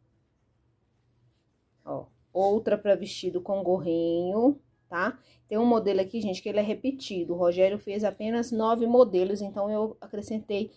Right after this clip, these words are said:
repeti um modelo aqui, porém com um cabelo diferente, tá? Vestido,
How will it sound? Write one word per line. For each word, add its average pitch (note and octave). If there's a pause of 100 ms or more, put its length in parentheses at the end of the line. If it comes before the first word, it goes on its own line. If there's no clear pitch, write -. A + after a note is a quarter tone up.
(180)
repeti A#3
um A#3
modelo A3+
aqui, A3
porém A3
com A#3
um B3+
cabelo A3
diferente, - (800)
tá? F#3 (240)
Vestido, G#3+